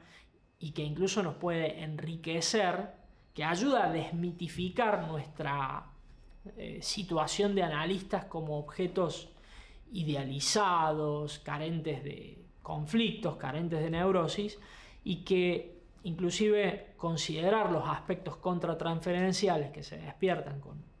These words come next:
nuestros pacientes es algo que puede enriquecer mucho nuestra comprensión del caso. Aclaremos en primer lugar que la contratransferencia es la respuesta psicológica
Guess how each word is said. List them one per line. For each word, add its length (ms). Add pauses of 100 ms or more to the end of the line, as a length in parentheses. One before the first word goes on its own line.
(420)
nuestros 300
pacientes 840 (500)
es 140
algo 240
que 120
puede 240
enriquecer 580
mucho 360
nuestra 360
comprensión 880 (300)
del 260
caso. 400 (1300)
Aclaremos 720
en 120
primer 360
lugar 500
que 160
la 340
contratransferencia 1300
es 60
la 160
respuesta 920
psicológica 1200